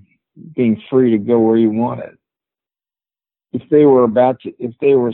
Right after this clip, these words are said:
sick in bed, how, how precious would it be to be able to take a walk?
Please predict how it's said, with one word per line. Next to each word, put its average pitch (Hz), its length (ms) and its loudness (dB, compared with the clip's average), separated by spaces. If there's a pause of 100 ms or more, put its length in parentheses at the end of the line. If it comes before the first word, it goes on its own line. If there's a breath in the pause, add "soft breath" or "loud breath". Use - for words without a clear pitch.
(140)
sick 160 200 -4
in 117 180 -4
bed, 120 360 0
how, 113 360 -4 (1400)
how 131 400 -8 (100)
precious 127 460 -2 (120)
would 113 160 -4
it 107 140 -4
be 113 200 2
to 107 60 0
be 110 200 0
able 110 200 0 (100)
to 104 300 -2 (1900)
take 113 160 -6
a - 40 -6
walk? 127 460 0